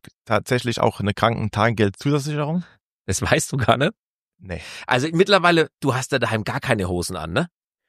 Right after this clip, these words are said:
Speaker 1: Nö, was heißt keine Hosen an? Es schert mich einfach nicht.
Speaker 2: Du darfst nicht mitentscheiden, wo du in Urlaub gehst?
Speaker 1: Doch,
Speaker 2: Du
Speaker 1: ich
Speaker 2: weißt
Speaker 1: darf
Speaker 2: nicht, wie du
Speaker 1: mitentschei-,
Speaker 2: versichert bist?
Speaker 1: ich darf mitentscheiden, wo wir in Urlaub gehen. Ich da-, weiß auch, dass, ich weiß, dass ich versichert bin.
Speaker 2: Du darfst einen Antrag stellen.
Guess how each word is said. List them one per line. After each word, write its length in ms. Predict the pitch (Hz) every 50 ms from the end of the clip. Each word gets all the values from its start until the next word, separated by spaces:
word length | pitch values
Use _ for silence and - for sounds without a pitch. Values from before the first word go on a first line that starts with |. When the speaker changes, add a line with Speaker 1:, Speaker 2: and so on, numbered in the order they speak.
| _ _ _ _
Speaker 1:
Nö, 200 | 104 117 143 160
was 140 | 165 151 -
heißt 180 | 160 151 -
keine 220 | - 139 135 127 120
Hosen 220 | 143 190 190 170
an? 120 | 127 113
Es 180 | 113 107 - - -
schert 280 | - - - - - -
mich 120 | 208 -
einfach 220 | - 101 92 92 87
nicht. 240 | 90 101 - - _ _ _ _ _ _ _ _
Speaker 2:
Du 80 | - 120
darfst 360 | 113 139 156 147 - - -
nicht 100 | 160 135
mitentscheiden, 640 | 151 - - - 151 - 160 147 156 151 160 156 - - _ _
wo 160 | _ 139 147
du 80 | 143 143
in 40 | -
Urlaub 300 | - 160 165 185 196 175
gehst? 240 | - 175 180 208 202
Speaker 1:
Doch, 120 | 120 117 113
Speaker 2:
Du 40 | 117
Speaker 1:
ich 20 | 139
Speaker 2:
weißt 80 | 156
Speaker 1:
darf 100 | 117 135
Speaker 2:
nicht, 80 | 185 156
wie 40 | 175
du 60 | 185
Speaker 1:
mitentschei-, 160 | 170 156 - 139 139
Speaker 2:
versichert 240 | 165 175 202 190 -
bist? 240 | - 202 214 - - _ _
Speaker 1:
ich 100 | - -
darf 200 | - 180 - - -
mitentscheiden, 400 | 220 180 160 - 135 123 120 117
wo 80 | 120 117
wir 100 | 117 113
in 60 | 110
Urlaub 280 | 113 107 101 95 87
gehen. 300 | - 101 92 90 90 82 -
Ich 80 | - -
da-, 140 | 101 101 -
weiß 220 | - 101 110 107
auch, 100 | 120 107
dass, 160 | - 113 110 107
ich 140 | 117 - -
weiß, 200 | - 147 170 -
dass 180 | - 127 131
ich 40 | -
versichert 500 | - 127 117 151 214 202 240 208 160 -
bin. 240 | - 110 95 92 90
Speaker 2:
Du 80 | 92 127
darfst 300 | 95 120 113 - - 127
einen 60 | 123
Antrag 380 | 104 123 131 - 104 98 -
stellen. 360 | - - 104 90 87 85 123